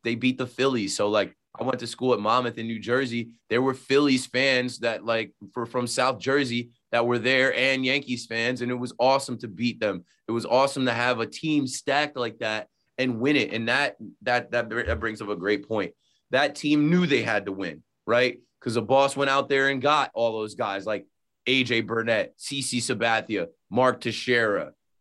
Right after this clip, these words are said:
Nick Swisher. And then when you put them with Jeter, you put them with Posada, Mo, Pettit, these guys, like, when you put them with these guys,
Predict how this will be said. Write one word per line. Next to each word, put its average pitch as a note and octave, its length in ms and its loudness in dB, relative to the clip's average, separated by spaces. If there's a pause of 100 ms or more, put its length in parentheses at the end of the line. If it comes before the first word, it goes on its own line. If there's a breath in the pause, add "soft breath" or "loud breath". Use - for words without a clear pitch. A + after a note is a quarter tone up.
(640)
Nick B2+ 200 -2
Swisher. B2+ 680 0 (400)
And A#2+ 140 0
then B2+ 80 2
when B2+ 100 0
you C3 120 4
put F3 320 0
them B2+ 280 2
with A#2+ 280 2 (260)
Jeter, A2 640 0 (380)
you B2 120 0
put D3 280 0
them C3 200 2
with B2 280 0 (200)
Posada, A2+ 720 2 (260)
Mo, A2+ 580 4 (840)
Pettit, B2+ 440 0
these B2+ 260 -2
guys, A#2+ 400 2
like, A2+ 240 -4 (1600)
when C3+ 160 -6
you D3 80 0
put E3 220 -2
them D#3 120 2
with C#3+ 140 2
these B2+ 180 -2
guys, B2 580 2